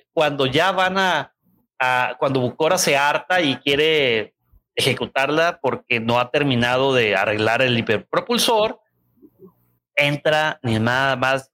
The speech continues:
nada menos que los héroes. Y en esta ocasión, así es, señores, los héroes son los Stormtroopers, que empiezan ahí a, a hacerse de, de una refriega,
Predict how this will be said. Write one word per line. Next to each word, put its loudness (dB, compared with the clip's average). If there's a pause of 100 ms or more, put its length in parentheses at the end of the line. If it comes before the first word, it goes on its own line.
(100)
nada -2
menos 0
que 0
los -2
héroes. 0 (220)
Y 0
en 4
esta -2
ocasión, 0 (260)
así 0
es, 2
señores, 0
los 0
héroes 0 (160)
son 0
los 0
Stormtroopers, -2 (240)
que 0
empiezan -2
ahí 2
a, 0
a 0
hacerse -2
de, 0 (340)
de -4
una 0 (260)
refriega, 0